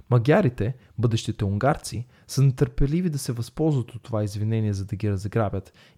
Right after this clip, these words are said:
и с-, и се представят, заявявайки, че искат да пленят тези бежанци. Но, разбира се, те отказват и отново побеждават. Забележително е, че след повече от двайсет години в изг-, изгнание, те са стигнали до византийските кораби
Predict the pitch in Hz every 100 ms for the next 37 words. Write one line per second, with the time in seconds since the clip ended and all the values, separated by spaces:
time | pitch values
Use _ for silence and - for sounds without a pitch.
0 | - - - - 135 - - 123 - 156
1 | 175 170 - _ _ _ 127 147 139 202
2 | 220 - - 165 - 143 143 - 123 156
3 | - 104 95 98 95 90 - 78 - -
4 | - _ - - - - 110 104 120 165
5 | 143 - 107 - - - 123 - - 151
6 | 110 - - 180 - 147 156 233 180 113
7 | 104 113 139 107 - - _ _ _ _
8 | _ - 127 127 127 175 233 254 180 147
9 | 117 - 127 - 147 147 117 101 117 175
10 | - 180 143 147 139 127 123 127 - -
11 | 110 110 120 135 107 95 - - - 165
12 | 160 165 - 143 139 131 120 110 104 104
13 | 139 - 143 131 - 113 101 110